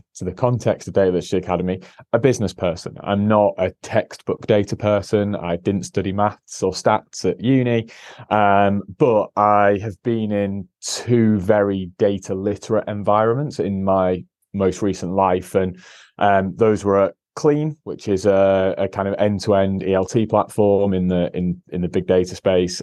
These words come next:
um, and, uh, an analytics platform which sells into recruitment, um, called One Up Sales, which, um, I know you guys know. So, um, those were very data literate environments, and going in there,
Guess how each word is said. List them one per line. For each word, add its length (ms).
um, 500
and, 500
uh, 200
an 60
analytics 500
platform 480
which 200
sells 240
into 200
recruitment, 600
um, 400
called 320
One 180
Up 80
Sales, 420
which, 340
um, 420
I 60
know 100
you 120
guys 280
know. 240
So, 340
um, 420
those 240
were 60
very 200
data 300
literate 360
environments, 720
and 100
going 240
in 220
there, 400